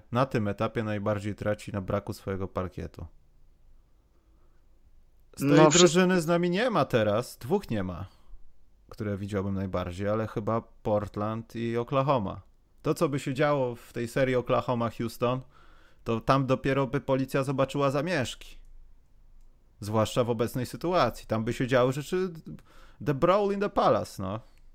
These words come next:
Speaker 1: Dwa zero.
Speaker 2: Ja bym powiedział, że na swój sposób każdy, kto miał teoretycznie mieć przewagę własnego parkietu w danej serii, no bo zobaczcie sobie,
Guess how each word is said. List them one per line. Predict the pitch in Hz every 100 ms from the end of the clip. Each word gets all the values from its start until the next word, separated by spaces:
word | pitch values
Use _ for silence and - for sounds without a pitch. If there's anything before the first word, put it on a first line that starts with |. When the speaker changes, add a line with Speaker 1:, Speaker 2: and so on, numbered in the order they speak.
| _ - - - - - - -
Speaker 1:
Dwa | 110 160
zero. | 160 120 92 92 _ _ _ - - - - - - - -
Speaker 2:
Ja | 151
bym | 170 175
powiedział, | 180 175 175
że | 170
na | 165 160
swój | - 175
sposób | - 165 170 160
każdy, | 175 151 143 147
kto | 147 156
miał | 151 151 151 151 147 139 160 131 -
teoretycznie | 156 156 156 160 - 143
mieć | 147 156 - - -
przewagę | 139 139 135 131
własnego | 135 143 139 -
parkietu | 151 151 185 143 120 127 139
w |
danej | 156 131 127 123
serii, | 135 123 127
no | 135
bo | 135
zobaczcie | 135 139 - 131
sobie, | - 131 131